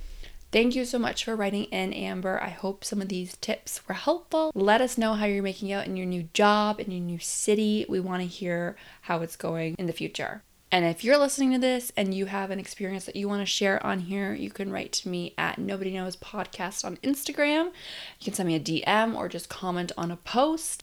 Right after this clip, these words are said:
Or you can also submit through the Spotify Q and A function. You'll just have to click on the reply button of this particular episode.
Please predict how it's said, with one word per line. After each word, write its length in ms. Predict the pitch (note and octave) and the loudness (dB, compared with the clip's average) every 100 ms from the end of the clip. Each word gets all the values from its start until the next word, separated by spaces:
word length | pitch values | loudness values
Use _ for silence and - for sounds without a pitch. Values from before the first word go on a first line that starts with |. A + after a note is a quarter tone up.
| - | 2
Or 220 | C#4 D#4 | 4 6
you 140 | D4+ C#4+ | 4 2
can 100 | B3+ | 2
also 240 | A3 A#3+ | 2 2
submit 400 | - A3+ A3 G#3 - | 2 2 0 -2 -4
through 200 | G#3 G#3 | -2 -2
the 100 | G3+ | -2
Spotify 800 | G3+ - G3 G3+ G3+ F#3+ F#3 G3 | -6 -2 0 0 -2 -2 -2 -4
Q 220 | - G3+ | -4 -2
and 100 | G3+ | 0
A 240 | - F3+ F#3 | 0 -2 -2
function. 580 | A3 A#3 - C#4 D4 D#4 - - - | -4 -2 -4 -2 -2 -4 -8 -20 -6
You'll 80 | G3 | -4
just 160 | G3 F#3+ | -2 -2
have 140 | F#3 | -4
to 80 | - | -6
click 240 | - F#3 | -6 -2
on 100 | F#3 | -2
the 80 | F#3+ | -2
reply 420 | F3+ F3+ F#3 F3 | -4 -4 -2 -2
button 440 | F3+ F#3+ G#3+ F#3 G3+ - | 0 -2 -2 -4 -6 0
of 200 | F3 G3+ | 0 0
this 180 | F3+ - | -6 -6
particular 480 | E3+ - - - - | -8 -6 -6 -6 -6
episode. 500 | - A3 - F#2 | -8 -8 -8 -8